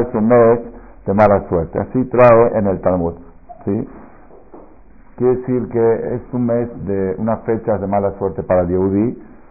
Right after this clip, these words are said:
y efectivamente hoy me llamó una persona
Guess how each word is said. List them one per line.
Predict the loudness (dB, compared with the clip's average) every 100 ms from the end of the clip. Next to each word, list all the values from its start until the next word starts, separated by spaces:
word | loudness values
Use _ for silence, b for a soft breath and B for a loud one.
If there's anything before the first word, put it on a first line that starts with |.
| B B -12
y | -8 -4
efectivamente | -4 -6 -6 0 0 0 0
hoy | 2 2
me | 0 -2 -2
llamó | -2 -2
una | -2
persona | -4 -4 -2 0 0 -2